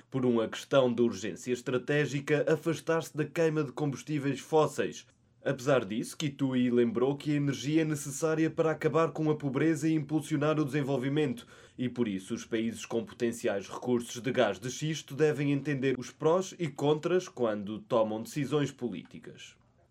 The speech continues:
O relatório afirma que o gás deve contribuir para promover uma transição suave entre o atual modelo económico, baseado em combustíveis fósseis,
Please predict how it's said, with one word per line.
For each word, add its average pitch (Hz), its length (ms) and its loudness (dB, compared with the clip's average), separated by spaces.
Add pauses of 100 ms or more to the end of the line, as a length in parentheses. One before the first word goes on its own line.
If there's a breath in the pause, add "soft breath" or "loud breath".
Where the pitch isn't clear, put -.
(120)
O 185 40 2
relatório 139 520 6
afirma 143 440 2
que 160 120 -4
o 165 80 4
gás 160 300 4
deve 156 220 2
contribuir 151 720 2
para 123 200 6
promover 110 460 -2
uma 110 140 2
transição 113 640 -2
suave 143 580 2
entre 151 300 -2
o 151 100 4
atual 147 340 2
modelo 123 360 4
económico, 110 640 -2 (260 loud breath)
baseado 113 560 2
em 107 140 -2
combustíveis 117 720 -4
fósseis, 143 580 -2